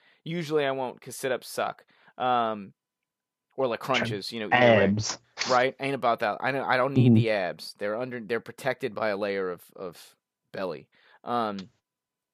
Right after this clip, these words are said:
Speaker 1: so I've been doing that, and, like, the whole idea is to be like, "Look, this is, like, I'm,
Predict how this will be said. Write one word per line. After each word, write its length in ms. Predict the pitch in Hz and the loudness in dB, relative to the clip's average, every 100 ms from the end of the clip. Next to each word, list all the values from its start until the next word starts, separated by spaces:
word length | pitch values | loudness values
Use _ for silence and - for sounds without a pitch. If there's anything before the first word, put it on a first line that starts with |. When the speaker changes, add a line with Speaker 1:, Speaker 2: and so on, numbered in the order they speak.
| _ _ _ _ _ _ - _ _ _ _ | _ _ _ _ _ _ -20 _ _ _ _
Speaker 1:
so 200 | - 180 | 4 8
I've 120 | 156 151 | 8 6
been 100 | 175 | 2
doing 280 | 220 185 | 4 4
that, 260 | 165 175 143 | 4 4 2
and, 140 | 147 147 | 0 -2
like, 140 | 147 | -2
the 80 | 147 | 2
whole 200 | 190 190 | 6 8
idea 280 | 160 156 160 | 8 6 0
is 80 | - | 0
to 60 | |
be 120 | 143 139 | -2 2
like, 220 | 123 120 | 2 0
"Look, 280 | 135 123 - | 0 0 0
this 260 | 127 131 151 | -4 -4 -6
is, 120 | 139 | -2
like, 440 | 127 117 113 - _ _ _ _ _ _ _ _ _ _ | 2 2 0 -10 _ _ _ _ _ _ _ _ _ _
I'm, 380 | 175 196 208 202 | 4 6 6 2